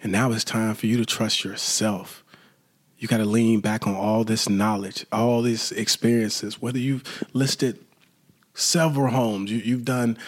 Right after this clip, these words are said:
uh, several transactions, you've closed so many deals, and, and you have this track record that, that gives you the confidence.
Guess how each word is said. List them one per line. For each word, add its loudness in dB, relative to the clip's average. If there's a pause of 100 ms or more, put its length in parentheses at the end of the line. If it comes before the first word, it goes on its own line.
(200)
uh, -4 (520)
several 2 (100)
transactions, 0
you've 0
closed 0
so 2
many 4
deals, 0
and, -4
and -2
you 2
have -4
this -2
track -2
record -4 (280)
that, 0
that -2
gives 2
you 4
the -4
confidence. -6